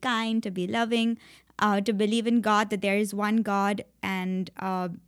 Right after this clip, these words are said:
we, as human beings, you know, we need to be kind to each other. Uh, so those were ideas that I grew up with, and that kind of permeated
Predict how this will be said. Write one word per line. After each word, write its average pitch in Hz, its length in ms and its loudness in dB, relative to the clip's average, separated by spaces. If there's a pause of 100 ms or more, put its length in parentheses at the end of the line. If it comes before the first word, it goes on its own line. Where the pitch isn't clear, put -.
(300)
we, 202 300 -2 (560)
as 214 140 -2
human 214 300 2
beings, 208 420 0
you 208 100 -2
know, 190 100 -4
we 202 240 -8
need 190 180 -6
to 196 60 -6
be 180 260 -6 (260)
kind 240 300 0
to 254 80 0
each 226 240 -4
other. 208 320 -2 (480)
Uh, 196 300 -4 (320)
so 233 220 -2 (180)
those 254 240 2
were - 120 0
ideas 254 360 2
that 254 120 -2
I 226 140 2
grew 208 240 0
up 269 240 -2
with, 233 180 2
and 220 160 0
that 214 200 -2
kind 240 200 2
of 254 160 -4
permeated 226 640 0